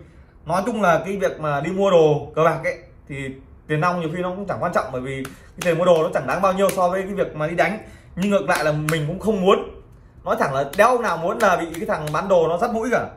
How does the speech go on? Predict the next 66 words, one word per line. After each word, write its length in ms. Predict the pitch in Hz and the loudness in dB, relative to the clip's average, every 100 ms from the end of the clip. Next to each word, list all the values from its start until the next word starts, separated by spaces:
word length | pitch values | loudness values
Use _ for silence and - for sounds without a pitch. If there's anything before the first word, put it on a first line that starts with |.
| - - | -18 -8
Cho 60 | |
nên 120 | 196 | -2
là 120 | 185 156 - - - - | -2 -2 -6 -20 -20 -6
muốn 220 | 165 240 | 2 4
không 100 | 269 | 4
bị 120 | 240 180 | -4 -4
người 120 | 196 | -4
khác 80 | 233 | -2
dắt 100 | 233 | -4
mũi 220 | 233 262 | -6 -6
thì 60 | 170 | -4
anh 120 | 190 | -2
em 120 | 202 | -2
phải 120 | 139 | -4
hiểu 260 | 123 185 127 - | 0 4 4 2
cái 100 | 190 | 0
dòng 160 | 185 160 | 0 2
nào 140 | 160 | 0
là 100 | 151 147 | 2 4
cao 140 | 196 | 4
cấp, 120 | 247 254 170 | 2 0 0
dòng 160 | 160 | 0
nào 100 | 151 | 2
là 80 | 147 | 0
thấp, 180 | 202 262 - | 2 0 -2
để 120 | 131 165 | -4 -2
tránh 120 | 202 | -2
trường 120 | 208 | -2
hợp 120 | 185 160 | -4 -4
ví 100 | 214 | -6
dụ 100 | 214 | -6
như 120 | 214 | -2
là 120 | 185 - - - - - - - - | -2 -2 -16 -20 -20 -20 -20 -18 -4
ông 160 | 226 | 0
bỏ 140 | 226 151 | 2 4
mười 100 | 190 | 4
lăm 140 | 226 220 | 2 2
triệu 180 | 233 170 - | -2 -2 -8
thì 180 | 214 202 196 196 | -6 -2 -2 -2
sẽ 80 | |
mua 160 | 233 240 | 4 6
được 80 | 214 | 6
cái 100 | 226 | 2
máy 160 | 208 | 2
nào, 240 | 247 208 185 196 | 4 2 0 -4
và 120 | 185 226 | 2 2
ông 100 | 226 | 4
bỏ 140 | 160 | 2
bảy 200 | 147 123 | 2 -2
triệu 220 | 247 202 196 | -4 -6 -6
thì 120 | 202 | -8
ông 140 | 214 | -6
sẽ 80 | 240 | 0
mua 160 | 233 220 | 2 4
cái 80 | |
máy 100 | 214 | 4
nào. 180 | 233 196 - - - - - | 2 2 -2 -16 -20 -20 -10
Thì 60 | 160 | 2
đây, 200 | 247 233 - - - - - - - - - | 4 4 -8 -18 -20 -20 -20 -20 -20 -20 -4
bây 160 | 208 226 | 0 4
giờ 100 | 202 | 6
ở 300 | 180 139 131 | 6 2 2
trên 240 | 240 247 | 2 2
thị 100 | 240 208 | -4 -4
trường 400 | 202 196 147 - - - - - | 4 4 2 -8 -20 -20 -20 -2
đấy, 300 | 147 208 | 2 2